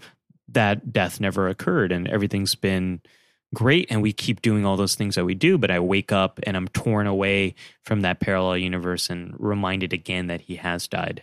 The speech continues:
and, um, that I rid my life of every th-, every reminder of my brother, and he only existed in this parallel universe. I wrote that story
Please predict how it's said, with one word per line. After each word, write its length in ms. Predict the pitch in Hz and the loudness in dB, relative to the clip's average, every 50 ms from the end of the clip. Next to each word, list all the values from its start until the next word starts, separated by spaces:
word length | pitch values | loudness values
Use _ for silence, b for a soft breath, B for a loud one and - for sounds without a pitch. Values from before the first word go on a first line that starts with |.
| - - | -12 -10
and, 340 | - 107 95 90 90 87 85 b b b b b b b b b - | -6 -6 -6 -6 -6 -8 -12 b b b b b b b b b -6
um, 460 | - 98 92 92 90 90 87 90 98 | -4 -2 -2 -2 -2 -2 -2 -4 -2
that 220 | 98 104 98 - - _ _ _ _ _ _ - | -2 -2 -2 -2 -6 _ _ _ _ _ _ -2
I 80 | 110 104 | 0 2
rid 440 | 107 107 113 120 131 143 156 147 131 | 2 4 4 6 6 6 6 6 6
my 180 | 127 120 113 | 4 4 4
life 400 | 107 104 98 101 104 101 - - | 4 2 2 2 0 0 0 -2
of 140 | 113 98 92 - - | -4 -4 -4 -2 -2
every 240 | 127 117 104 110 107 | 0 2 2 2 0
th-, 240 | - - - - - - | -2 -4 -8 -6 -2 0
every 180 | 120 113 117 110 | 2 2 4 4
reminder 600 | 107 104 101 98 98 98 104 104 104 98 98 92 | 4 4 2 2 0 0 2 2 2 2 2 0
of 160 | 90 82 - | 0 -2 -2
my 100 | 92 87 | -2 -2
brother, 360 | 82 - 92 90 90 90 87 | 0 0 0 0 0 0 -2
and 120 | 87 85 87 | -2 -2 -2
he 100 | 87 87 | -4 -2
only 260 | 87 95 95 92 87 | -2 -2 -2 -4 -4
existed 520 | 85 85 - - 92 - - - - - | -4 -4 -6 -4 -4 -4 -6 -6 -6 -6
in 100 | - - | -6 -8
this 140 | 95 95 - | -8 -10 -12
parallel 360 | - - 50 50 - - 104 | -10 -8 -6 -4 -4 -4 -4
universe. 440 | 104 101 104 107 107 104 101 - b b b b b b - | -4 -4 -4 -4 -4 -4 -4 -6 b b b b b b 4
I 60 | 135 | 6
wrote 240 | 135 147 190 214 208 | 8 8 8 8 6
that 160 | 190 131 110 - | 6 4 4 4
story 640 | - - 190 202 220 185 139 120 117 113 113 117 | 0 0 2 4 6 6 6 8 8 6 6 4